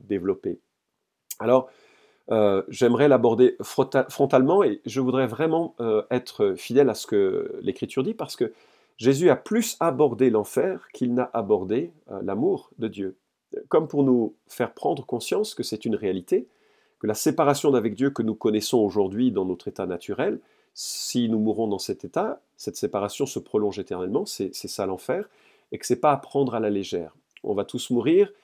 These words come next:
regarder les choses en face au regard de ce que la Bible peut être utile pour apporter une pierre de réflexion sur, euh, l'ensemble des, euh, des, des,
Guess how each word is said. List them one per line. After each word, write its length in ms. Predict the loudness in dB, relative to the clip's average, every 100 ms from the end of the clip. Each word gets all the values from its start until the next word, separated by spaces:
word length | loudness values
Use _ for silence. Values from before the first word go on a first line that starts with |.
| _ _ _
regarder 340 | 2 2 4 2
les 80 |
choses 220 | 0 -2 -2
en 80 |
face 340 | 0 0 0 -10 _
au 100 | 2
regard 280 | 2 2 0
de 80 | 0
ce 80 | -2
que 80 | -2
la 100 | 0
Bible 260 | -2 -4 0
peut 80 | 0
être 200 | 0 -4
utile 340 | -4 0 -2 -4 -20 _ _
pour 280 | 0 2 0
apporter 540 | -6 -6 -2 0 0 -2
une 200 | -6 -6
pierre 240 | 2 2
de 80 | 2
réflexion 500 | -4 -8 -8 -2 -2
sur, 440 | -4 -6 -4 -2
euh, 160 | -4 -4
l'ensemble 540 | -6 -6 -2 -2 -2
des, 240 | -2 -2 -2 -6 _ -12
euh, 300 | -10 -8 -10 -8
des, 200 | -8 -6
des, 140 | -8